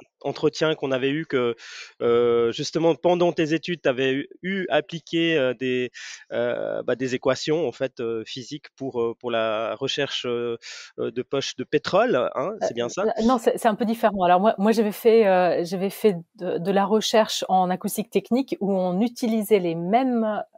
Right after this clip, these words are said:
Speaker 2: euh, modèles que ceux qu'ils utilisent pour, euh, l'exploration pétrolière.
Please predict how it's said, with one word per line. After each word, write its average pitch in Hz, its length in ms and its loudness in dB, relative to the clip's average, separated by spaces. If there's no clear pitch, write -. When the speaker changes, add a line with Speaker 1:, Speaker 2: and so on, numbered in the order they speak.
Speaker 2:
euh, 180 140 -4
modèles 202 580 2
que 254 640 4
ceux - 240 0
qu'ils 196 340 -2
utilisent 214 540 -2
pour, 220 240 2
euh, 180 120 4
l'exploration 190 760 0
pétrolière. - 560 -2